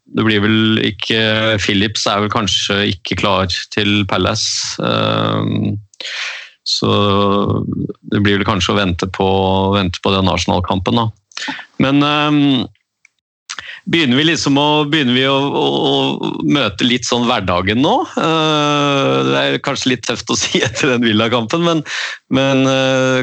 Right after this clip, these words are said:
kan det hende at vi begynner å se litt hverdagen, og at det blir, eh, at Leeds kommer til å liksom jobbe rundt, eh, og, og holde liksom, eh, plassen rundt midten der, og unngå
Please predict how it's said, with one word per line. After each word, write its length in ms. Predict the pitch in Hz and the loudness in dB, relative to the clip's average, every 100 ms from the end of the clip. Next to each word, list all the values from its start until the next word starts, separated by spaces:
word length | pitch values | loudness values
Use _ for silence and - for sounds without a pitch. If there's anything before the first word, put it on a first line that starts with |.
| 123 | 0
kan 140 | 135 | 0
det 80 | 127 | 2
hende 220 | 123 107 104 | 2 0 0
at 80 | 113 | 0
vi 120 | 110 | 0
begynner 300 | 110 98 101 | 0 2 0
å 60 | 104 | 0
se 120 | 104 | 0
litt 160 | 104 | 2
hverdagen, 480 | 107 101 90 90 101 | 0 0 0 0 0
og 220 | 104 104 | 0 0
at 100 | 98 101 | -4 -4
det 80 | 104 | -2
blir, 400 | 95 90 92 98 | 0 0 0 0
eh, 640 | 104 98 95 95 95 92 90 - - - - _ _ _ | 0 0 0 0 0 -2 -4 -10 -12 -14 -16 _ _ _
at 320 | - - 110 - | -6 -4 -2 0
Leeds 380 | 98 92 95 - | 0 0 -2 -2
kommer 240 | 107 92 90 | 0 0 -2
til 140 | 101 | 0
å 60 | 95 95 98 | 2 2 2
liksom 340 | 87 95 98 | 0 0 2
jobbe 400 | 98 92 85 90 | 0 0 0 0
rundt, 400 | 90 85 - - | 0 -2 -4 -2
eh, 320 | 95 92 92 | 2 2 2
og, 720 | 98 104 101 - 101 92 - | 0 0 0 0 0 0 0
og 160 | - 104 98 | 0 0 2
holde 320 | 98 92 95 95 | 2 2 2 0
liksom, 340 | 95 98 95 | 0 2 2
eh, 540 | 95 98 98 98 110 95 | 2 2 0 0 -2 -2
plassen 380 | 101 95 - 101 | -2 -2 -2 0
rundt 160 | 98 92 | 0 2
midten 400 | 98 87 - 98 | 0 0 0 0
der, 240 | 95 98 | 2 2
og 160 | 98 98 | 2 2
unngå 320 | 90 90 98 | 2 2 2